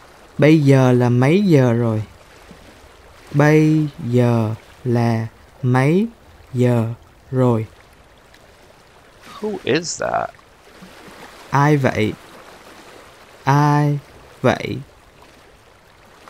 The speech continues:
Speaker 2: One second, please.
Speaker 1: Làm ơn đợi một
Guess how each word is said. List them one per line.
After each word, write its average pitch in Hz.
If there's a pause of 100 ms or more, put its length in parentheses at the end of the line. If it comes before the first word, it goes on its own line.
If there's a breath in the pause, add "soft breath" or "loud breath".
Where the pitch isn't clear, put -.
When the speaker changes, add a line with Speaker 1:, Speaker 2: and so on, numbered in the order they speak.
(500)
Speaker 2:
One 160
second, -
please. 90 (3500)
Speaker 1:
Làm 117
ơn 147
đợi 117
một 117